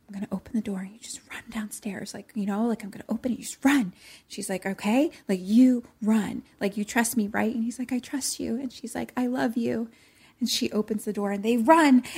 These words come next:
And Kaylee's, like, holding a golf club. And Mom runs down the hall at them. And Kaylee, like, swings the club at her and hits Mom. And so she kinda gets, like, knocked over, I think, or whatever.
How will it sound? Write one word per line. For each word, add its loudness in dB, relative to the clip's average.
And 6
Kaylee's, 4
like, 6
holding 2
a 2
golf 2
club. 4
And 10
Mom 4
runs 6
down 6
the -2
hall 2
at -2
them. 4
And 6
Kaylee, 2
like, 0
swings 6
the 0
club 2
at 4
her 2
and 0
hits 0
Mom. 0
And 6
so -2
she -2
kinda 0
gets, -2
like, -2
knocked -4
over, 2
I 2
think, -4
or -6
whatever. -2